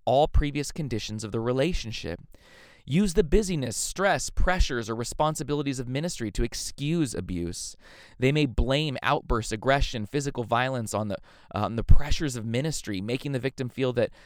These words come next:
they can't critique the abuse without also critiquing a valuable ministry. They might use the Bible to justify abusive behavior or insinuate or explicitly state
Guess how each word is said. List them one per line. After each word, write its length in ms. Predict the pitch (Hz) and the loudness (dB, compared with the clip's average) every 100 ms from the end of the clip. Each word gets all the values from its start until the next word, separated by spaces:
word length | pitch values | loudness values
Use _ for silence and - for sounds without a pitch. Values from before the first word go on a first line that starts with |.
| - | -16
they 140 | - 139 | -2 -2
can't 340 | - 185 196 | -2 -6 -6
critique 460 | - 147 - 170 156 | -6 -6 -2 -4 -4
the 160 | 127 | -2
abuse 500 | 110 - 131 165 110 | -2 -4 -4 -2 0
without 380 | - 104 117 123 | 0 2 2 2
also 380 | - 127 135 131 | 2 -2 0 -4
critiquing 560 | - 120 - 135 127 127 | -6 -10 -6 -6 -4 -6
a 60 | |
valuable 500 | 117 98 90 101 110 | -4 -2 -2 -4 -6
ministry. 680 | 113 127 170 - - 101 98 - - - - | -6 -6 -6 -8 -8 -12 -12 -18 -20 -20 -2
They 80 | 143 | 2
might 160 | 175 | 2
use 340 | 143 175 202 156 | 2 0 0 -2
the 80 | |
Bible 420 | 143 - 139 175 131 | 0 2 2 -2 -4
to 80 | |
justify 640 | 117 - 127 156 180 - 131 | -6 -2 -2 -2 -6 -2 0
abusive 500 | 107 107 135 - 117 | 0 -2 -6 -6 -6
behavior 440 | 98 120 139 139 | -6 -4 -6 -4
or 200 | 117 113 | 0 0
insinuate 680 | - 131 - 196 226 196 165 | -2 -4 -4 -4 -4 -4 -2
or 140 | - 175 | 0 0
explicitly 640 | - - - 381 - 117 | -2 -8 -6 -4 -6 -8
state 540 | 107 - - 185 135 | -6 -6 -2 -2 -4